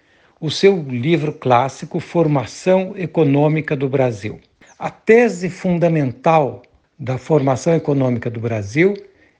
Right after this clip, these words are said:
é dizer que o Brasil incorpora de uma maneira equivocada o padrão tecnológico. É o que fundamenta a teoria do subdesenvolvimento do Furtado.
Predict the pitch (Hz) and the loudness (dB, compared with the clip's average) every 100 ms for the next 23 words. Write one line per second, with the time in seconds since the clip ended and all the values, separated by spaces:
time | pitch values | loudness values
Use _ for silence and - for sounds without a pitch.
0 | _ - - 147 196 160 143 127 - - | _ -10 -4 0 0 0 0 0 -2 -12
1 | _ _ _ _ _ _ - 175 180 170 | _ _ _ _ _ _ -2 2 4 4
2 | 151 120 127 202 208 - 196 185 190 180 | 4 2 0 2 2 -4 -6 2 4 4
3 | - - 196 202 180 127 120 139 139 135 | 0 2 6 6 4 0 -4 -2 0 0
4 | 139 165 180 - - 190 196 214 175 202 | 2 2 0 -2 -2 -2 -2 -4 2 2
5 | - - 180 175 123 117 151 - _ _ | 0 0 2 2 -2 -8 -10 -14 _ _
6 | _ 170 175 160 135 156 151 160 151 151 | _ -4 2 2 4 2 2 0 0 -2
7 | 143 131 - - - - _ _ _ - | 0 -2 -4 -8 -20 -20 _ _ _ -14
8 | 196 156 147 165 - 214 190 139 139 196 | -8 -6 -4 -4 0 2 4 4 2 0
9 | 190 - 127 117 _ _ - _ - 135 | 0 -4 -10 -10 _ _ -20 _ -8 -6
10 | - 185 175 160 208 208 180 190 - 180 | 2 4 4 4 4 4 2 -4 -4 -6
11 | 160 175 190 160 180 165 175 151 147 156 | -2 -2 -2 0 -2 -2 0 0 -2 -6
12 | 156 - 180 - 143 123 | -8 -8 -10 -6 -6 -8